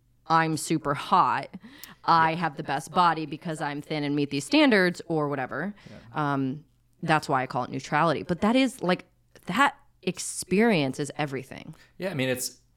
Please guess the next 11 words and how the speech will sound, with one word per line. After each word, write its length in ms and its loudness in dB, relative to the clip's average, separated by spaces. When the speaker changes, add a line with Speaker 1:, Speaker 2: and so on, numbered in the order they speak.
Speaker 2:
it's 200 -2
really, 140 2
it's 100 0
like 140 0
once 220 -2
you 80 -2
have 280 -2
the 60 -4
neutrality 540 0
with, 420 -6
uh, 340 -2